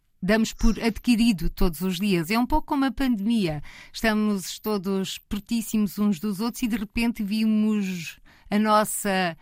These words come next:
mobilidade ser, eh, cortada por causa da pandemia. Mas a pandemia, neste caso,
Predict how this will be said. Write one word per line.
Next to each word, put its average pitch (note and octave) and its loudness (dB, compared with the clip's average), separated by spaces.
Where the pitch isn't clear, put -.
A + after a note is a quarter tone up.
mobilidade G#3+ 2
ser, F#3+ -2
eh, F3 -2
cortada G3 0
por - -12
causa F#3 -2
da E3+ -8
pandemia. F#3+ -4
Mas A#3 -2
a E4+ -2
pandemia, C#4+ 0
neste B3+ -4
caso, B3+ -2